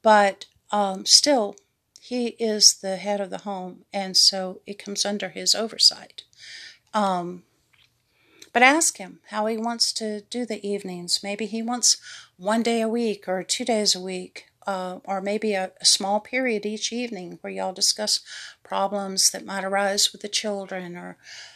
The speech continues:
of course, if there is an emergency that day, then y'all discuss it that day. But little things that pop up, maybe, you know, set aside a time to discuss these things so that he's not being bombarded constantly.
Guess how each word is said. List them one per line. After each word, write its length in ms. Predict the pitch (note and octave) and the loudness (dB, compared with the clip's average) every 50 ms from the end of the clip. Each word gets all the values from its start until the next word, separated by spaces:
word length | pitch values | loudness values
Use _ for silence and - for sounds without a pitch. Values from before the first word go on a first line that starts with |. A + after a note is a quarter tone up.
| _ _ - | _ _ -8
of 120 | A#3 - | -8 -6
course, 320 | - - C4 A#3+ A#3 - A#3+ | 0 2 4 6 6 4 2
if 100 | A3+ - | 2 0
there 160 | - A3+ A3+ | 0 0 2
is 160 | A#3 A#3 - | 2 2 2
an 60 | A#3+ | 2
emergency 580 | A#3+ A#3+ B3 C4+ C#4 C4+ B3 - - - G#3+ G#3 | 2 2 2 2 0 0 0 2 2 2 2 2
that 240 | G3+ G#3 G3 F#3+ - | 0 0 -2 -2 0
day, 380 | G#3+ G#3 G3+ F#3+ F#3+ G3 G3+ - | 2 2 2 2 0 -2 -4 -4
then 240 | - G3 G3 G3+ G#3 | -4 -2 -2 0 0
y'all 180 | G3+ G3+ G3+ | 2 0 0
discuss 460 | G3 G#3+ G3+ - - - C4+ C4+ - | 2 2 4 4 4 2 0 -2 -2
it 140 | - - - | -4 -6 -8
that 180 | - F#3 F#3 F3 | -12 -16 -14 -14
day. 300 | - - - G3 - _ _ _ _ | -14 -16 -16 -16 -18 _ _ _ _
But 220 | - G3+ G3+ G3 - _ _ _ - - - - _ _ _ _ _ _ _ - | -4 -4 -4 -4 -4 _ _ _ -20 -20 -20 -20 _ _ _ _ _ _ _ -10
little 320 | A3 G#3 C4 C4 C4 D#3+ | -6 -2 -2 0 0 -2
things 760 | - - G3+ G#3 G3 F#3 F#3 F#3 - - - - - - - _ - | -2 -2 -4 -4 -4 -6 -8 -2 2 2 4 4 2 0 -4 _ -4
that 200 | G#3 G#3 - - | -4 -4 -4 -4
pop 320 | - - A#3 A3 A3+ - | -4 -2 -2 -2 0 0
up, 300 | G#3+ G3+ F#3 - - - _ _ _ _ - - | -2 -2 -2 -4 -12 -20 _ _ _ _ -16 -6
maybe, 500 | - G#3 G#3 A3+ A3+ B3 A#3 A3+ G#3+ _ _ - | -2 -2 -2 -2 -2 -2 -4 -4 -4 _ _ -8
you 140 | G#3+ A3 A3 | -4 -2 0
know, 280 | G#3+ G#3+ G#3+ A3+ A3+ - - - - - | 0 0 -2 -2 -6 -12 -20 -20 -18 -10
set 340 | - - - - G3+ G3+ G#3 | -4 -2 0 2 2 2 2
aside 360 | A#3+ A3+ - - A3 G#3+ A3 | 4 2 2 2 2 -2 -4
a 80 | A3 A3 | -6 -8
time 420 | - - A3+ A#3 A3 G3+ F3+ - _ - | -8 -6 -6 -6 -6 -6 -10 -12 _ -16
to 140 | - - | -12 -8
discuss 520 | G#3 A3+ G#3+ - - - A3+ A3+ A3 - - | -4 2 4 4 4 2 0 -2 0 -2 -2
these 280 | - F3+ F3+ - - | -2 -4 -6 -6 -6
things 380 | - F#3 F#3 F3+ E3+ - - - - - - - - - - | -6 -8 -12 -12 -8 -8 -10 -10 -10 -14 -16 -16 -14 -8 -2
so 200 | - - C#4 B3 | 2 4 4 4
that 120 | A3 A#3 - | 4 2 -2
he's 300 | - - C4 B3+ - C4+ | 0 0 4 4 4 4
not 180 | A#3+ A3 A3 | 4 0 0
being 300 | A3+ G#3+ G#3+ G3+ G#3 G3+ | -2 -2 -2 -2 -2 -2
bombarded 720 | G3+ G#3 G3 G3 F#3+ - F#3+ G3+ G#3+ A3 A3+ A#3+ A#3 - - | -2 -2 -2 -4 -4 -4 -2 0 0 0 0 -4 -8 -10 -14
constantly. 880 | - - - E3+ F#3+ G3+ - - - - B3 - - C4+ C#4+ C#4 - | -18 -16 -12 -10 -6 -2 -2 -2 -2 -2 -6 -6 -4 -4 -4 -4 -6